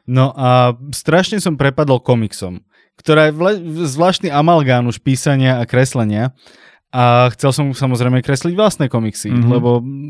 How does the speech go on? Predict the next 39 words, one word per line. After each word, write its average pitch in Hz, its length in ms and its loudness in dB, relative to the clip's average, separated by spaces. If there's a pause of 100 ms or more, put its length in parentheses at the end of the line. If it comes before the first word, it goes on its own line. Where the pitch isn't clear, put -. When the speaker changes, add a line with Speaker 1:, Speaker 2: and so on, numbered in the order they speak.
(120)
Speaker 1:
jasné. 135 480 -2 (400)
No 131 160 0
a 143 160 0
tým 220 320 -4
pádom 190 320 2
som 156 160 -4
sa - 160 -2
ja 147 160 4
dostal 220 400 0
do 175 80 -2
nejakého 151 480 2
takého 143 240 0
veľmi 143 260 2
zvláštneho 139 540 0
bodu, 110 400 0
kde 117 240 -4
už 131 480 -6 (380)
ako 135 260 -4
keby 135 480 0
to, 196 160 0
čo 208 160 -6
som 202 320 -2 (320)
mm, 135 560 0
chcel 147 320 0
nakresliť, 170 880 -4
som - 240 -2
nevedel 151 380 2
nakresliť, 123 640 -4
už 120 200 -10
som 127 160 -6
nemal 135 320 0
ten 120 440 -4
skill 165 440 0
na 135 160 2
to, 127 140 -4
Speaker 2:
Aha. 107 100 0
Speaker 1:
aby 117 140 2
som 143 160 0
to 120 320 2